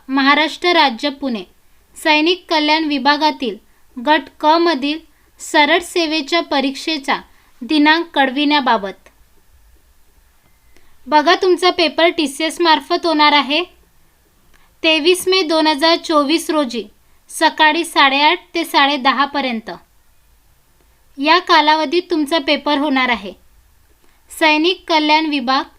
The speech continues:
व विभागाच्या अधिपत्याखालील जिल्हा सैनिक कल्याण कार्यालयातील गट क ची पदे भरण्याकरिता ऑनलाइन पद्धतीने ज्या पात्र माजी सैनिकांनी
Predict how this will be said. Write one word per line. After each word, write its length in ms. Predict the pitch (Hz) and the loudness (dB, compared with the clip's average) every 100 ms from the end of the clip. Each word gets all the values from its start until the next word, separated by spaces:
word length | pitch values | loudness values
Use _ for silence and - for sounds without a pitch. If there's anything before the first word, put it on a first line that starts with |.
| _ _ - | _ _ -8
व 100 | 285 | -4
विभागाच्या 760 | 285 285 247 302 320 339 359 339 | -2 0 2 4 4 2 2 2
अधिपत्याखालील 1080 | 262 269 277 294 - 330 320 302 269 196 - _ _ _ _ - 240 | 2 0 -4 -6 -2 -4 0 0 0 -2 -8 _ _ _ _ -14 -6
जिल्हा 420 | 320 311 311 370 | 0 2 2 2
सैनिक 480 | 349 330 294 311 320 | 2 0 2 0 -2
कल्याण 400 | 302 269 277 330 | 0 2 2 0
कार्यालयातील 880 | 339 320 277 285 294 294 294 294 226 - _ _ _ - 240 | 0 2 2 2 2 0 0 -2 -10 -10 _ _ _ -10 0
गट 160 | 294 294 - | 0 0 -2
क 60 | 311 311 311 | 0 2 0
ची 160 | 330 330 | -2 -2
पदे 420 | 320 247 254 285 - _ _ _ _ _ _ _ - | -2 -2 -2 -4 -10 _ _ _ _ _ _ _ -4
भरण्याकरिता 920 | 277 285 285 320 339 302 302 277 247 - - | 2 2 2 -2 0 -2 -2 -2 -2 -2 -2
ऑनलाइन 460 | 277 294 330 381 | 0 2 2 0
पद्धतीने 760 | 370 302 226 285 294 311 254 190 _ _ _ 247 | -2 -4 -2 -4 -2 -4 -4 -8 _ _ _ -2
ज्या 180 | 320 330 | 2 2
पात्र 500 | 330 285 247 294 349 | 2 2 2 -2 0
माजी 380 | 349 311 302 320 | 2 0 -2 -4
सैनिकांनी 840 | - 269 262 294 320 302 294 | -2 -2 0 -2 0 0 0